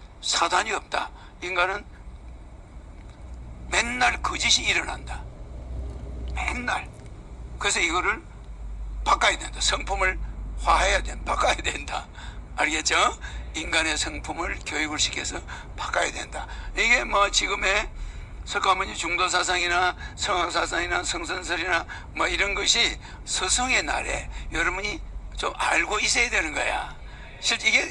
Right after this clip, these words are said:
인류의 스승들이야, 따지고 보면. 공자나 맹자나 노자나 순자, 특히 순자, 이 사람이 교육에 관심 많아요. 그래서 맹자의 사단,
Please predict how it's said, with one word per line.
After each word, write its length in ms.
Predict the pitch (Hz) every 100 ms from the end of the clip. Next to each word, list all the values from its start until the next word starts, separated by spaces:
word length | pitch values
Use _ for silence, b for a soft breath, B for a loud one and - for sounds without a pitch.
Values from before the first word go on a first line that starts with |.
| 190
인류의 400 | 220 220 240 -
스승들이야, 640 | - 170 233 285 427 - -
따지고 440 | - - - -
보면. 540 | - - - 349 - B B B -
공자나 460 | - 170 170 160 156
맹자나 680 | 151 156 160 165 165 165 160 B B -
노자나 540 | 156 156 160 165 165
순자, 500 | - - - 156 - B B -
특히 240 | - 131
순자, 520 | - 262 262 160 - B B B
이 80 | 185
사람이 640 | 190 190 196 196 220 302 - B -
교육에 540 | - 160 170 170 147 - - - - -
관심 360 | - 160 156 156
많아요. 760 | 139 151 147 143 170 247 - - B B B -
그래서 200 | 165 160
맹자의 680 | 151 165 170 185 190 196
사단, 500 | - 147 151 175 -